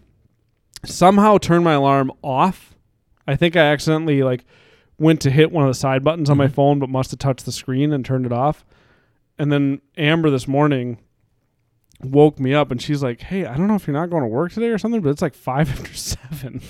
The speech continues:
Speaker 1: And we're s-, we gotta be at work at seven thirty." And I was like, "What? Huh?" So, but I'm still tired. So I think it's just a combination of, like, getting back into a workout routine,
Speaker 2: Mm-hmm.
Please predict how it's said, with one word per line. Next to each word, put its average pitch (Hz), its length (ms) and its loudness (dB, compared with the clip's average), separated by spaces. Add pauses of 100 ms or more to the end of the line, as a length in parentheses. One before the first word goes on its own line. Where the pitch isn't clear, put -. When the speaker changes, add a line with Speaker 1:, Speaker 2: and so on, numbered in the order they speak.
(880)
Speaker 1:
And 139 80 -4
we're 143 80 4
s-, 147 160 0
we 156 140 0
gotta 165 140 8
be 151 140 4
at 139 100 6
work 156 200 4
at 135 80 -2
seven 147 340 4
thirty." 147 260 2
And 131 60 0
I 131 40 2
was 131 100 0
like, 127 100 -4
"What? 202 300 6 (640)
Huh?" 196 320 4 (1120)
So, 131 380 2
but 131 160 0
I'm 147 120 6
still 151 640 4
tired. 110 580 -8
So 139 100 -2
I 131 100 2
think 165 200 4
it's 147 80 0
just 143 180 -4
a 131 40 -6
combination 139 500 0
of, 120 80 -6
like, 120 260 -6
getting 147 280 0
back 143 240 2
into 139 120 2
a 117 80 0
workout 143 360 2
routine, 156 560 0
Speaker 2:
Mm-hmm. 123 220 -14